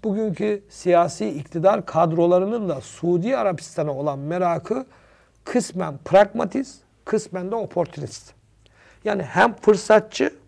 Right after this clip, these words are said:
hem de faydacı takılıyorlar. Temelde Suud rejiminin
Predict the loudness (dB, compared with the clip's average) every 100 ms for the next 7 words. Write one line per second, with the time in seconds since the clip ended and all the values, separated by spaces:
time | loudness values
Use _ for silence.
0 | _ _ _ _ _ _ -2 -2 -2 0
1 | 2 4 4 0 -2 -6 -6 -12 -12 -14
2 | -20 -20 -20 _ _ _ _ _ _ _
3 | -20 -20 -8 0 6 8 8 6 2 0
4 | _ _ _ _ _ _ _ _ _ _
5 | -10 2 4 4 4 4 4 4 2 0
6 | -6